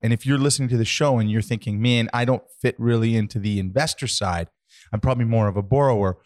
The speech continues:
then we want you to understand that we know we're the custodians of this money that's been trusted to us by our investors.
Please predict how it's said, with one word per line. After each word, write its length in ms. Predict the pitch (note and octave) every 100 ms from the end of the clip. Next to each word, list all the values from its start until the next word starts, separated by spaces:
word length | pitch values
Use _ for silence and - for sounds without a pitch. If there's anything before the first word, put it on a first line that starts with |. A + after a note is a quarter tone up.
| _ -
then 100 | C3+
we 140 | E3
want 320 | F3 F3 A#2
you 160 | B2+ C#3
to 100 | C3+
understand 540 | G#2+ G2 - G2+ G2
that 100 | G2
we 240 | G#2+ A#2+ D#3+
know 180 | D3+ F3+
we're 180 | D#3+
the 100 | C3+
custodians 760 | A#2+ A2+ - C3 B2 F#2 E2 -
of 100 | F#2
this 220 | A#2+ G2+ A2
money 360 | G#2+ F#2+ E2+ G2+
that's 120 | -
been 160 | G2 F#2
trusted 600 | - A2+ - - G2 -
to 240 | - A2
us 120 | F#2+
by 400 | - - A2+ A2+
our 200 | G#2+ G2+
investors. 640 | F#2+ F2+ F#2+ - - -